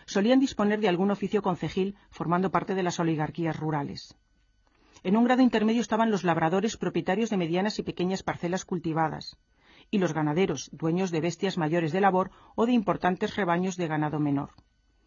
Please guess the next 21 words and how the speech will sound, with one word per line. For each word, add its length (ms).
Por 100
último 300
estaban 320
los 100
jornaleros 640
desposeídos 640
de 100
tierras, 540
que 120
compaginaban 680
su 160
trabajo 460
con 160
algún 260
oficio: 600
albañil, 680
carpintero, 880
herrero, 580
alfarero, 640
en 60
general, 420